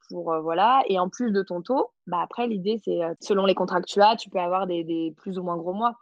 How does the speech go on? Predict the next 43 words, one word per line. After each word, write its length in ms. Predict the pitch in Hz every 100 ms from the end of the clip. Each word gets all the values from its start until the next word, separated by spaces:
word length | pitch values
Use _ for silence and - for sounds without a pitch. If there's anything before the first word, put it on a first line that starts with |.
| _ -
Euh, 40 |
dans 140 | 170 175
l'idée, 460 | 175 175 202 220
euh, 160 | 196 180
tu 120 | 180
vois, 120 | 196
moi, 160 | 196 190
maintenant, 320 | 190 190 202
mon 180 | 202 185
fixe 320 | - 214 202
est 80 | 185
entre 300 | 170 170 180
mille 360 | 175 180 180 170 _ _ _
cinq 220 | - 190 190
et 40 |
mille 180 | 170 170
six. 420 | - 262 320 - _ _ _ -
Et 280 | - 175
en 120 | 170 165
gros, 200 | 175 220
après, 280 | 208 -
bah, 140 | 214 175
selon 280 | - 196 196
les 120 | 185
gros 220 | 165 175
mois, 500 | 175 196 226 247 208
euh, 400 | 180 175 170 170
ou 160 | 165 165
les 140 | 165
mois, 280 | 165 190 226
bah, 120 | 190
tu, 160 | 165 -
tu 100 | -
vois, 100 | 185
tu 100 | -
peux 100 | 175
être 120 | 165
à 100 | 160
deux 100 | 160
mille, 380 | 165 196 214 202
deux 80 | 180
mille 180 | 165 156
cinq. 260 | 180 190